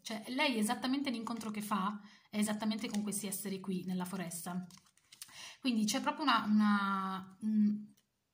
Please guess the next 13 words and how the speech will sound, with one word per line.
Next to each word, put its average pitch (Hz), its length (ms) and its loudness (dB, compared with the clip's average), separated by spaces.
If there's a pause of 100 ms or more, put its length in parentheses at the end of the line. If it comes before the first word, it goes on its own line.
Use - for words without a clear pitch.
(100)
un 220 300 0
continuo 208 760 4
e 226 100 -4
c'è 214 380 0
uno, 302 240 -4
due 226 300 -2
e 208 100 -6
tre, 170 340 -6
va 196 120 -4
bene. 175 460 -6 (580)
Eh, 214 560 6
ok. 175 460 0
<laughs> - 880 2